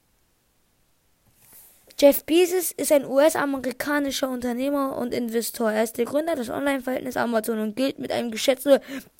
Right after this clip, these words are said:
über zweihundert Milliarden. Oh mein Gott. Lecke de mio, Digga. Lass mal ein bisschen rüber, rüberwachsen, ne?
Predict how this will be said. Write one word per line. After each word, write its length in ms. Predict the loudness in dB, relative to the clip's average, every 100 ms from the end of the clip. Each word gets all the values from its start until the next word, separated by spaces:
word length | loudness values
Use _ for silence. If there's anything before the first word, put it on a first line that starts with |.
| -2
über 260 | 6 8 8
zweihundert 760 | 6 6 6 6 6 4 0 2
Milliarden. 540 | 4 6 6 4 -2
Oh 140 | -4 -4
mein 200 | -4 -6
Gott. 240 | -8 -10 2 4 4 -2 -20 _ _ _ _ _ -8 -8 -8 _ _ _ _ _ -10
Lecke 440 | -6 -6 -4 -4
de 160 | -4 -4
mio, 260 | -4 -4
Digga. 240 | -4 -2 0
Lass 240 | 0 0
mal 60 | -4
ein 60 |
bisschen 320 | -4 -6 -6
rüber, 340 | -2 -2 -2 0
rüberwachsen, 640 | 2 2 0 -4 -6 -6
ne? 160 | -4